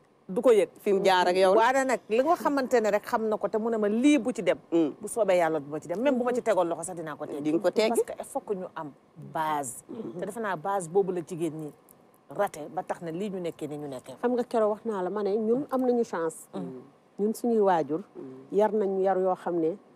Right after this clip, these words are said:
Speaker 3: ba tubaarkalla macha Allah tey fu ñu taxaw ne mën nañu déglu ñu.
Speaker 2: Wallaahi
Speaker 3: Suñu
Speaker 2: dëgg
Speaker 3: ay
Speaker 2: la.
Speaker 3: waajur ñoo ko def, c'est des valeurs yoo xam ne dañ ko def si ñun.
Speaker 2: Dëgg la.
Speaker 3: Mais ñun suñu génération ñun suñuy doom.
Speaker 2: Mm.
Speaker 3: Dina doy waar trop. Xam nga lu tax?
Speaker 1: Mm.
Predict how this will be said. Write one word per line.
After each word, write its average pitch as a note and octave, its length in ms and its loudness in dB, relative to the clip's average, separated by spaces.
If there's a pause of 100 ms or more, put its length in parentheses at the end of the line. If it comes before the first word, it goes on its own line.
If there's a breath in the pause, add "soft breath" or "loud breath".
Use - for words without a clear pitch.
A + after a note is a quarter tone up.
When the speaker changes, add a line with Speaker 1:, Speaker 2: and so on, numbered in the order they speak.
(260)
Speaker 3:
ba F#3+ 100 0
tubaarkalla G3+ 500 0
macha G#3 300 -2
Allah F#3 180 -2
tey G3 160 0
fu - 140 -6
ñu A#3+ 60 -2
taxaw A3+ 180 -2
ne G#3+ 100 2
mën F#3 120 2
nañu F3 180 4
déglu D3+ 320 0
ñu. C#3+ 60 -6
Speaker 2:
Wallaahi E3 640 -6
Speaker 3:
Suñu A#3 160 6
Speaker 2:
dëgg - 80 2
Speaker 3:
ay A#3 60 6
Speaker 2:
la. A3 80 6
Speaker 3:
waajur A3 400 2
ñoo G3+ 200 2
ko G#3 100 -4
def, F#3 200 -2
c'est A3 80 -2
des G3 160 4
valeurs A3 380 6
yoo G3 160 4
xam F#3 160 -2
ne E3+ 100 0
dañ E3 140 -2
ko - 100 -8
def D#3+ 140 -8
si F3 60 -4
ñun. D3 220 -4
Speaker 2:
Dëgg F3+ 340 -12
la. B2 140 -10 (240 loud breath)
Speaker 3:
Mais F#3 200 8
ñun A3+ 320 8 (120)
suñu D4+ 280 6
génération E3+ 580 4
ñun E3 240 4
suñuy C#4 320 2
doom. D3+ 300 4 (140)
Speaker 2:
Mm. D3 220 -8 (560)
Speaker 3:
Dina F3+ 220 0
doy E3+ 180 0
waar D3 200 0 (100)
trop. C#3 220 -6
Xam C#4 160 0
nga F4+ 80 6
lu E4+ 100 6
tax? - 260 -4
Speaker 1:
Mm. G3 60 -8